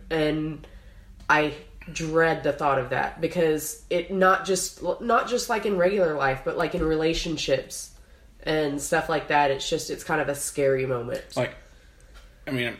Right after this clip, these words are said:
Speaker 2: you guys know me. I'm, I'm more, more of a cynical person, just, you know, as, as you are. Um, but I want the ratio to be, like, eighty percent cynical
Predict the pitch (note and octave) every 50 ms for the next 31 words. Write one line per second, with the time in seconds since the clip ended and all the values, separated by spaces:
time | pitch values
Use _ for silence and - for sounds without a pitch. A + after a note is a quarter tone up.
0 | - - B2 A#2 A2 G#2+ G2+ G2 G2+ G#2+ G#2 G#2 G2 G2 F#2+ F2 G2+ A2+ A2 -
1 | A2 A2 - A#2 A2+ A2 A2+ A2+ G#2+ G#2 G#2+ - - - - - - - - -
2 | A#2+ A2 G#2+ G#2 - - - A2 G#2+ - G#2 - A2 G2+ G#2 A2 G2 G#2 G2+ -
3 | - - G#2+ G2 F#2+ F#2+ G2 G2 G2 - - G#2 G#2+ G#2 G#2 G#2 F#2+ G2 G2 G2
4 | G2 - - - - - - - A2+ G#2+ G2+ G2+ G2 G#2 - G#2+ G2+ F#2+ - -
5 | - - - - - - - - - - - - - A#2 A#2+ A#2 A#2 A#2 A#2 A2+
6 | - - A2 G#2+ A2 G#2 - - - G#2 G2+ G2 G#2 G#2 G#2 G#2 G2+ G2 F#2+ -
7 | - - - - - - - - - - - - - - - - - - - -
8 | - - - B2 B2+ B2 B2+ - A#2 - - A#2+ - F2+ - A#2 A2 A2 - A2
9 | G#2+ G#2